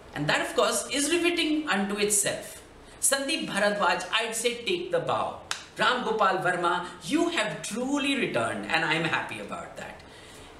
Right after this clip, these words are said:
And Veerappan tells its story well. It's not perfectly as Veerappan would have been. It's not a true-to-life story. Is it a biopic?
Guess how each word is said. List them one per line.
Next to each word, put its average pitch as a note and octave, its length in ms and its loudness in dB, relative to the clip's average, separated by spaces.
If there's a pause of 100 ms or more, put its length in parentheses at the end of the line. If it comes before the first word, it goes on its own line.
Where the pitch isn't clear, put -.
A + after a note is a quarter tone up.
(160)
And G#3 360 0 (420)
Veerappan B3+ 580 2 (300)
tells D3+ 240 0
its - 160 -2
story B2 440 0
well. - 140 -10 (440)
It's E4+ 240 2
not A4 160 4 (360)
perfectly B3 720 2
as F3 280 0
Veerappan D#3 540 -2
would D3+ 100 -6
have D3+ 140 -6
been. E3+ 280 -6 (120)
It's D3 200 -4
not E3+ 300 2 (120)
a B2+ 140 2
true-to-life F3+ 720 0
story. C#3+ 500 0 (380)
Is A#3+ 180 2
it D#4 140 0
a D#4+ 60 2
biopic? A#3+ 640 0